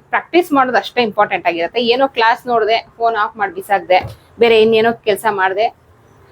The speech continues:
ಹಂಗ್ ಕಲಿಯಕ್ಕಾಗಲ್ಲ ಟೈಲರಿಂಗ್. ಏನ್ ಹೇಳ್ಕೊಡ್ತೀವಿ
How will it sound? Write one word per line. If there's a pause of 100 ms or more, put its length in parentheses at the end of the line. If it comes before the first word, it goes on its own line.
(100)
ಹಂಗ್
ಕಲಿಯಕ್ಕಾಗಲ್ಲ
ಟೈಲರಿಂಗ್. (100)
ಏನ್
ಹೇಳ್ಕೊಡ್ತೀವಿ